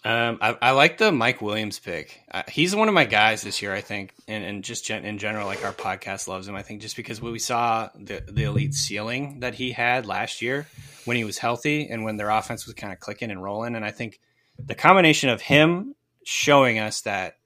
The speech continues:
he can do that, like, even in a, in, in, in what was, like, a five-week sample, you know, he can do that. In addition to, he's tethered to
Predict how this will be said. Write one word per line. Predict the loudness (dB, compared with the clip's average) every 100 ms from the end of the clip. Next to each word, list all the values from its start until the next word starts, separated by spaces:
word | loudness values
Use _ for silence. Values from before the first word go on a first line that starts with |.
| _ _
he | -12
can | -8 -8
do | -10 -8
that, | -8 -8 -10
like, | -12 -12 _ _ -4
even | 0 2
in | 2
a, | 0 -8
in, | -10 -10
in, | -8
in | -10 -8 -8 -6
what | -6
was, | -8 -10
like, | -12
a | -10
five-week | -4 -4 -4 -8 -12 _ _
sample, | -8 -6 -6 -8 -10 _ _ _ _ _ -8
you | -6
know, | -6
he | -6
can | -6 -6
do | -4 -2
that. | -2 -4 _ _ _ -6
In | -2
addition | 2 4 4 2 0 -2
to, | -4 -4 -4
he's | -4 -4 -2
tethered | -2 0 -2 -6
to | -8 -8 -8 -8 -12